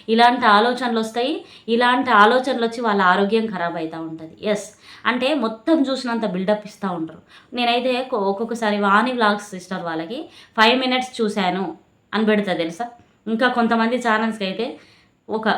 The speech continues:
ఆ, నాకు టైమ్ లేదు, నెట్ అయిపోతుంది, ఒక టెన్ మినిట్స్, ఇంకా చాలామందికి నేను సపోర్ట్ చేయాలి, ఈరోజు పెద్ద వీడియో అప్‌లోడ్ చేశాను, ఇట్లా కూడా పెడతా. జెన్యూన్‌గా ఉండండి.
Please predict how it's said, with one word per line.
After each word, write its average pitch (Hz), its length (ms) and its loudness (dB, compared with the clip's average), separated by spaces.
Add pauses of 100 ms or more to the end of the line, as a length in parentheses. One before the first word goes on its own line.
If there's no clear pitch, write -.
(460)
ఆ, 185 420 0
నాకు 202 180 -4
టైమ్ 220 260 2
లేదు, 175 280 -2 (280)
నెట్ 208 320 -2
అయిపోతుంది, 196 680 0 (160)
ఒక 185 120 -10
టెన్ 202 240 -2
మినిట్స్, 208 360 -2
ఇంకా 202 160 -6
చాలామందికి 214 680 2
నేను 190 140 -6
సపోర్ట్ 185 400 -4
చేయాలి, 170 240 -8 (380)
ఈరోజు 240 300 4
పెద్ద 202 280 0
వీడియో 233 360 2
అప్‌లోడ్ 190 360 -2
చేశాను, 165 380 -6 (120)
ఇట్లా 226 200 -4
కూడా 285 200 0
పెడతా. 202 300 -2 (420)
జెన్యూన్‌గా 269 680 6
ఉండండి. 185 720 -2